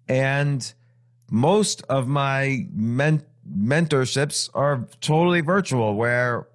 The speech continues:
I read books that I love and, or listen to podcasts or, you know, look back through history at people who have succeeded and try to figure, emulate that success.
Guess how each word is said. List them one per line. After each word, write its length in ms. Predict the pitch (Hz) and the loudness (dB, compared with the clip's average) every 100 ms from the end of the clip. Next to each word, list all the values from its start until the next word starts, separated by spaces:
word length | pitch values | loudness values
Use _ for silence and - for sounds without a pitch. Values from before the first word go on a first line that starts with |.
| - | -8
I 60 | 98 | -4
read 360 | 101 123 110 - _ - | -2 -2 -4 -8 _ -6
books 260 | 135 151 - | -2 -2 0
that 100 | 151 | 0
I 60 | 151 | 2
love 480 | 151 151 151 131 113 - | 2 2 0 -2 -8 -6
and, 720 | - 120 113 110 107 101 - _ _ _ _ _ _ - | -2 0 2 0 0 -2 -4 _ _ _ _ _ _ -6
or 380 | 107 104 101 95 | -2 -2 -4 -8
listen 320 | 87 120 120 | -6 -6 -4
to 80 | 117 | -6
podcasts 840 | 120 143 156 165 160 156 151 - - | -2 0 0 0 0 0 0 -4 -6
or, 500 | 90 104 104 98 - - _ _ _ _ - - - - | -2 0 0 -2 -6 -20 _ _ _ _ -20 -20 -20 -6
you 140 | 110 | -2
know, 320 | 117 110 95 - | -2 -2 -6 -6
look 240 | 107 135 | -4 -2
back 220 | 143 135 | 0 -2
through 160 | - 131 | -2 0
history 460 | 151 156 - 160 147 | 0 0 -2 0 0
at 80 | 113 | -2
people 260 | 131 139 | -2 0
who 140 | 135 131 | 0 0
have 140 | 117 | -2
succeeded 760 | - 113 147 156 165 165 139 - | -4 -4 -2 0 2 0 -2 -4
and 480 | 120 123 110 107 101 | -2 0 0 -2 -4
try 220 | - 127 | -2 0
to 180 | 120 117 | 2 0
figure, 300 | - 123 113 120 | -2 -4 -2 0
emulate 480 | 123 135 127 131 | 0 0 0 -2
that 180 | 127 127 | -2 -4
success. 640 | - 113 143 156 151 - | -4 -4 0 2 0 -4